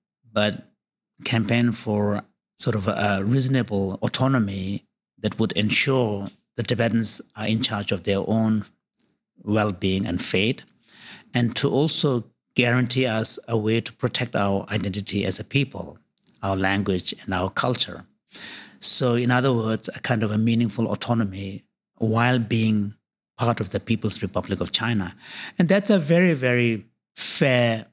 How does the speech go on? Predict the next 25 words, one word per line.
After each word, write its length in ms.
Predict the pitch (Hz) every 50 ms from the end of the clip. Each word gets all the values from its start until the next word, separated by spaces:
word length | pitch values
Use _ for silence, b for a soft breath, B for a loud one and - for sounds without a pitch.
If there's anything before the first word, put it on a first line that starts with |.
| _ _ _ _ _ -
thing 220 | - 117 110 101
to 140 | - 110 - -
ask. 460 | 101 107 104 87 85 - - - - - _ _ _ _ _ _ _ _
It 160 | - 139 123 143
is 300 | 139 131 - - - - - - _ -
possible 540 | - - 131 123 120 120 - - 107 120 143
that 300 | - - 110 101 - -
when 200 | 113 107 107 110
a 60 | 101
more 320 | 101 104 107 107 107 107
sane 320 | - - - 131 123 123 117
leadership 500 | 107 110 107 127 123 - - 110 92 -
emerges 580 | 92 98 98 101 104 101 - 104 95 - -
in 360 | - 101 95 90 90 90 90 - _ _ _ _ _ _ _ -
People's 320 | 113 101 - 104 - -
Republic 400 | 107 95 - 90 92 104 101 98
of 100 | - 85
China, 540 | - - - 113 120 113 98 92 95 123 - _ _ _ _ _ _ _ _ _ _ -
that 180 | 107 101 90
they 140 | 110 107 104
may 160 | 104 104 101
take 260 | - - - 104 90
it 80 | 98 85
more 200 | 95 98 95 95
seriously, 720 | - - - 107 101 95 87 - - - 78 78 - -